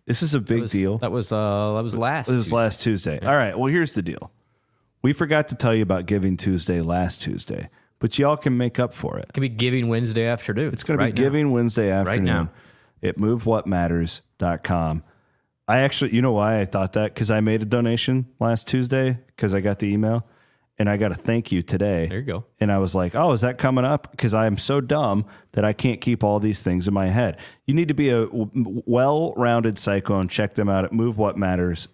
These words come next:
Speaker 1: dot com. Jeff Kelderman's a well-rounded Cyclone. You know what he's doing right now? He's down south racing with Boris Said. You a Said head?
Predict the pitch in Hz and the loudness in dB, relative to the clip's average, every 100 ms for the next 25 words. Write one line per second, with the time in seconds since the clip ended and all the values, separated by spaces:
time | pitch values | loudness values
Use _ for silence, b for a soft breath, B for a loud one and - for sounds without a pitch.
0 | _ 90 85 - 98 90 - B B B | _ -2 -2 -2 -2 -2 -4 B B B
1 | - 143 139 156 151 151 123 107 110 104 | -2 -2 0 0 2 2 2 2 0 -2
2 | 104 107 107 110 104 104 98 - 98 98 | 0 2 2 2 2 0 0 0 -2 0
3 | 117 117 175 220 165 170 160 156 147 143 | 0 2 2 2 2 0 2 2 2 2
4 | 143 139 B B B - 180 165 151 139 | 0 -2 B B B -2 -2 0 0 2
5 | - 131 120 - 104 117 - 98 92 - | 2 0 0 0 2 2 0 0 0 0
6 | 107 110 101 - 95 78 - _ - 123 | 2 2 -2 -2 -2 -2 -8 _ -2 0
7 | 110 147 139 139 147 | 0 0 2 2 0